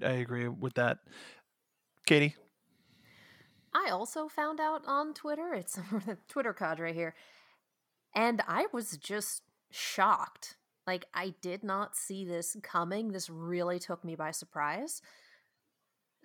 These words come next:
Speaker 2: So, yeah, I <laughs> honestly haven't gotten much further past that. Like, I'm sure he's got a reason. I just, I, personally,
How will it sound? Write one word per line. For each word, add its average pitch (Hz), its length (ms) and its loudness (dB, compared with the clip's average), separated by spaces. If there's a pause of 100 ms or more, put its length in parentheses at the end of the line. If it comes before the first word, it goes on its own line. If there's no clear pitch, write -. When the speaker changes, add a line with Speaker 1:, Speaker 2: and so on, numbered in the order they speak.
Speaker 2:
So, 233 380 0
yeah, 254 180 2
I 202 260 6 (100)
<laughs> - 100 -18
honestly 196 600 2
haven't 185 380 2
gotten 170 420 2
much 160 300 -6 (100)
further 160 360 -4
past 143 420 -6 (100)
that. - 460 -2 (600)
Like, 175 300 2 (220)
I'm 185 220 0
sure 185 300 -2
he's 180 200 -4
got 170 240 4
a 170 60 0
reason. 196 560 -4 (120)
I 190 140 4
just, 202 240 -6
I, 214 160 2 (880)
personally, 349 560 0